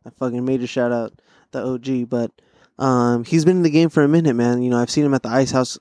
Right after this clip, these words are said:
um, long ass time ago. Uh, <clears throat> it was a lot of fun, but yeah, he was at the show, and it was cool to be able to fucking talk to him that, uh, at that first show, man, because,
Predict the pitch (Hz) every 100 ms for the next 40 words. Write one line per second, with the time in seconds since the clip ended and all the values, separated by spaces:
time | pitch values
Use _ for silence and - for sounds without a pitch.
0 | - 120 113 104 117 - 127 139 135 127
1 | 131 127 127 127 123 - - - _ -
2 | 117 117 113 113 104 - _ _ - 233
3 | 185 131 - 135 131 120 127 127 123 -
4 | 127 123 - _ _ - 139 143 135 151
5 | 147 143 135 160 147 143 - 196 180 160
6 | 151 143 - 131 127 127 147 - 117 113
7 | 104 _ _ 123 110 104 _ _ _ -
8 | 127 120 - 120 - 147 131 117 113 131
9 | - 123 113